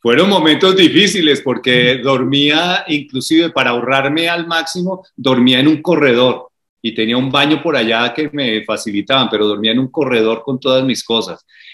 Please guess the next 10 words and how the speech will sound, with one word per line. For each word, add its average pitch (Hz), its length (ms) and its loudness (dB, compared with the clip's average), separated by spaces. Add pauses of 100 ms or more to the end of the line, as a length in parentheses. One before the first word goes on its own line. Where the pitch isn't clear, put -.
Aparte 120 540 -2
de 160 220 4
eso, 151 280 0
empecé 127 800 -2 (640)
a 104 200 -10
pedirle, 117 840 0 (340)
pues 117 320 -4
llegaban 120 460 0
muchos 147 340 -2
maestros, 123 840 -4